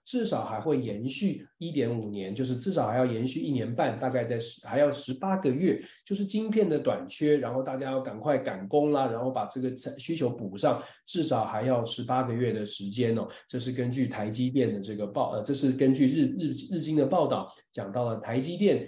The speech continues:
受访的时候讲到整个全球因为A I晶片的大幅的需求，所以在晶片的这个短缺上面可能还需要一点时间来做消化。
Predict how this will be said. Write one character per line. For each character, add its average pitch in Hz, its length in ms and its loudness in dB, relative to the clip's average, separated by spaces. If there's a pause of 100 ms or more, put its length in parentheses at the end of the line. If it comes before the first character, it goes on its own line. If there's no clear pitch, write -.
(180)
受 175 240 4
访 98 160 -2
的 113 80 -4
时 131 120 0
候 123 120 4
讲 98 200 -4
到 113 260 0
整 101 200 -6
个 131 160 0
全 131 260 -2
球 113 280 2
因 139 100 4
为 135 180 4
A 135 60 2
I 135 140 4
晶 131 200 4
片 131 180 0
的 113 80 -4
大 113 200 -4
幅 107 140 -10
的 113 100 -2
需 143 220 2
求， 104 280 -2 (200)
所 131 240 2
以 127 100 6
在 117 140 2
晶 147 200 4
片 151 280 2
的 113 120 -4
这 107 160 -6
个 101 120 -4
短 98 180 -4
缺 127 140 0
上 135 180 2
面 135 240 2 (200)
可 - 160 -12
能 120 200 -4
还 120 160 -4
需 117 140 -4
要 120 120 2
一 110 40 -2
点 104 160 -6
时 98 200 -8
间 113 200 0
来 101 120 -2
做 107 200 -4
消 104 260 -2
化。 107 240 -2